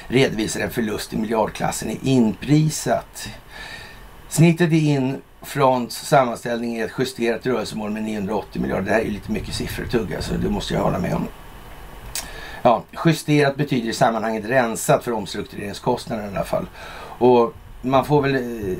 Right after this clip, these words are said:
någonstans säga, utöver det här och vänta samtliga som följer Ericsson spänt på varje besked relaterat till amerikanska myndigheter. Justitiedepartementet granskar fortfarande telekomkoncernen inom ramen för den treåriga överenskommelsen från tjugohundranitton.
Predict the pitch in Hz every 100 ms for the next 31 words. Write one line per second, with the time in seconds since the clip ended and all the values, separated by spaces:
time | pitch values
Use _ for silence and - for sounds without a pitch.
0 | 80 143 127 - 120 113 - - 139 120
1 | 117 110 113 131 143 135 139 139 139 127
2 | 123 139 117 110 113 107 90 117 131 107
3 | 92 110 110 - 113 120 107 113 104 98
4 | - - - 156 147 - 123 113 98 104
5 | - 95 95 95 101 - 92 95 110 -
6 | 87 - 80 120 202 113 90 113 175 220
7 | - - - - - - - - - 202
8 | - 120 - 139 127 139 170 170 - -
9 | 196 - - 165 185 180 120 117 113 120
10 | 127 120 120 135 113 120 120 143 185 160
11 | 156 160 139 113 117 98 101 90 113 104
12 | 98 98 107 123 92 95 117 - - -